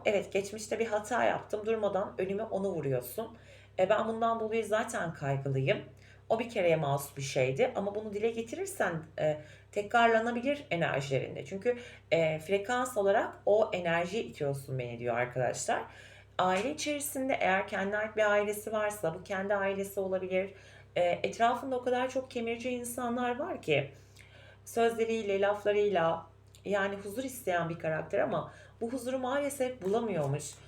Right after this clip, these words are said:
"O kadar sorunlar var," diyor ki, "alanımda, e, çıkamıyorum işin içerisinden," diyor.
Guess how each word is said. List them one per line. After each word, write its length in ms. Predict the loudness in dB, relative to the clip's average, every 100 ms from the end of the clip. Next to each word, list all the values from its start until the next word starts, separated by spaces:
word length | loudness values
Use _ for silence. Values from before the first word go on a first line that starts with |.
| -20 -12
"O 40 |
kadar 280 | 0 4 4
sorunlar 580 | 2 -2 -2 0 0 2
var," 260 | 4 2 2
diyor 240 | -2 -2
ki, 320 | -4 -4 -2 -4
"alanımda, 640 | -4 -4 -4 2 2 2 -8 -20 -8 0
e, 360 | 2 4 2 -2
çıkamıyorum 540 | -6 -2 2 2 2
işin 200 | 0 -4
içerisinden," 760 | -2 0 0 -2 -2 0 -2 0
diyor. 260 | 2 2